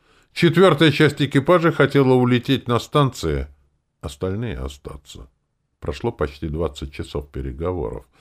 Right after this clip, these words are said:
Свел посмотрел на Сергея. Тот продолжал общение с экипажами. Отрывать не стал и пошел к Георгию. Тот, увидев его, понял, что у Свела неординарное решение.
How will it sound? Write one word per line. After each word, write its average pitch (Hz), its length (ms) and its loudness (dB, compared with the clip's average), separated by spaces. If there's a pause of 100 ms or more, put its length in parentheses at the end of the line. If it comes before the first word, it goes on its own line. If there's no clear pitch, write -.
(160)
Свел 170 340 4
посмотрел 135 540 4
на 117 120 0
Сергея. 95 840 0 (400)
Тот 143 220 -4
продолжал 85 540 0
общение 73 460 -4
с - 120 -14
экипажами. 60 800 -10 (600)
Отрывать 117 580 -4
не 92 100 -6
стал 90 460 -4
и 175 60 0
пошел 151 480 2
к 151 60 0
Георгию. 95 760 4 (440)
Тот, 139 240 -4
увидев 90 480 -4
его, 71 220 -4
понял, 76 400 -6
что 76 340 -10 (140)
у 71 100 -10
Свела 95 480 -4
неординарное 76 920 -8
решение. 55 640 -12